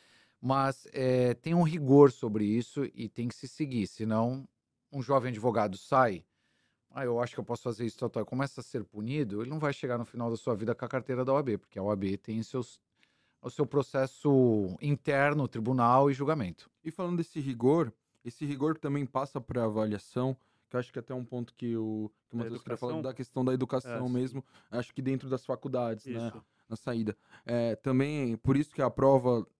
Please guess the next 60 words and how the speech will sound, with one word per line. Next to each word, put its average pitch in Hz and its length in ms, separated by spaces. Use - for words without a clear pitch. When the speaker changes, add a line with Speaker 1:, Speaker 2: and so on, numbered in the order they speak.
Speaker 2:
não 120 80
sei 135 260
se 120 300
é, 113 100
eu 113 80
não 139 140
fiz 151 280
a 147 60
O 139 60
A 127 60
B, 127 200
mas 120 320
Speaker 1:
<laughs> - 300
Speaker 2:
o 127 80
que - 100
me 135 140
passa 127 380
é - 20
que 123 60
é - 20
uma 117 100
Speaker 1:
Tá - 80
Speaker 2:
fo-, 117 60
Speaker 1:
cada 117 160
vez 113 200
pior. 120 300
Speaker 2:
uma 120 120
prova 117 260
difícil, 131 640
uma 107 140
prova 113 340
que 120 140
Speaker 1:
Cada 113 180
vez 135 200
Speaker 2:
tem, 147 40
Speaker 1:
mais 165 160
difícil. - 480
Speaker 2:
tem 139 160
um 135 180
ami-, 135 460
tenho 151 240
amigos, 143 480
que - 80
meu 131 140
irmão 135 320
também 120 500
Speaker 3:
É 151 60
a 165 80
Speaker 2:
fez 117 140
Speaker 3:
prova 165 200
que 202 60
Speaker 2:
direito. 135 240
Speaker 3:
tá 151 100
mais 143 220
Speaker 2:
É, 120 40
Speaker 3:
difícil? 135 420
Speaker 2:
pro-, 143 360
ou 156 220
a 147 80
educação 135 760